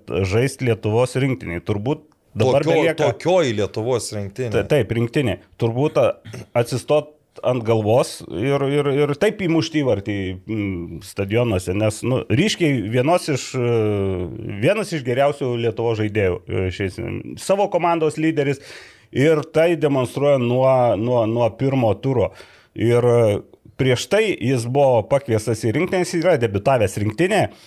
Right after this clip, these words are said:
Speaker 1: E, tuomet gal net buvo galima galvot, kad šiek tiek avansų, bet irgi,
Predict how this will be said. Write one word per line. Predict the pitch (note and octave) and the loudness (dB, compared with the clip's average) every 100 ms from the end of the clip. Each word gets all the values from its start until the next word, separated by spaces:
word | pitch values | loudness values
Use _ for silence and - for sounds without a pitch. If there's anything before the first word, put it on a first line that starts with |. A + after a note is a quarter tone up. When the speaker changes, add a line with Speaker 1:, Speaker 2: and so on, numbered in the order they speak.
| _ - | _ -6
Speaker 1:
E, | - B2 A2+ A2 G2+ - _ _ _ | 2 4 6 4 0 -10 _ _ _
tuomet | D3 D3 F3 G3+ | 0 2 2 2
gal | F3+ E3+ | 2 2
net | D#3+ E3 C#3 | 4 2 0
buvo | C#3+ F3 | 2 2
galima | C#3+ E3+ F3+ D3+ | 4 2 2 0
galvot, | C3+ C3+ C#3 F3 | 2 2 4 2
kad | - D3+ | 2 -2
šiek | - C#3 | -2 -2
tiek | F#3 E3 | 0 2
avansų, | D3+ C3+ D#3+ G3 D#3+ | 2 4 2 0 0
bet | D#3 D#3 | 0 2
irgi, | F#3+ D3 | 0 2